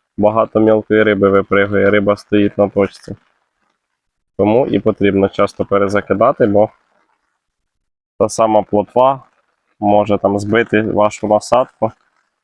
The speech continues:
бо ми ловимо на малесенькі насадки,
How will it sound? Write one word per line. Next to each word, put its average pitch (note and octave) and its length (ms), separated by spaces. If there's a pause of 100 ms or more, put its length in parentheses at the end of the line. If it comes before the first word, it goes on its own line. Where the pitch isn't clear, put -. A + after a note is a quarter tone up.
(640)
бо F#2+ 100
ми G2 140
ловимо G2 380
на G2+ 100
малесенькі G2+ 640
насадки, G2 540